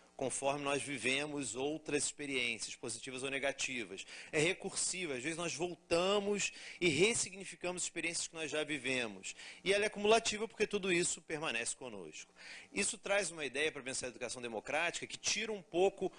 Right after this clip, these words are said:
o peso da escola como o único lugar de, dessa formação cidadã. É entender que a escola é um dos espaços nos quais nós podemos oferecer experiências positivas com a democracia e com a política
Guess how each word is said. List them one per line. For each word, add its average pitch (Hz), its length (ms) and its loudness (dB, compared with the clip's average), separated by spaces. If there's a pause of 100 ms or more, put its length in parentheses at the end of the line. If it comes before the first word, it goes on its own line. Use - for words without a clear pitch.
(160)
o 151 100 2
peso 180 340 4
da 160 80 -6
escola 165 460 -2
como 185 220 2
o 175 100 8
único 214 460 4
lugar 175 400 6
de, 147 100 -8 (220)
dessa 147 280 2
formação 160 540 -4
cidadã. 160 400 -4
É 143 80 0
entender 151 360 -4
que 175 100 -4
a - 20 0
escola 175 500 4 (380)
é 208 140 2
um 240 200 0
dos 214 200 -4
espaços - 640 -4
nos 135 180 -8
quais 117 300 2
nós 117 120 -4
podemos 143 380 0
oferecer 170 640 0
experiências 156 500 -4
positivas 160 840 -2 (320)
com 170 80 10
a 185 80 10
democracia 147 560 2
e 127 40 -12
com 123 120 -8
a 120 40 -4
política 170 600 -4